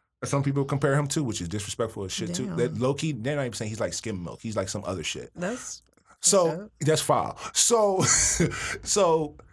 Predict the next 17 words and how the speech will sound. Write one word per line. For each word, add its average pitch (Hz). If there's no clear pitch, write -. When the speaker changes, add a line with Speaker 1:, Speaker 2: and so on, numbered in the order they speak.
Speaker 1:
and 147
a 151
lot 196
of 240
that 190
was 156
because 156
he 147
says 180
a 165
lot 147
of 104
basic 127
shit, 135
and 127
his 120
fans, 113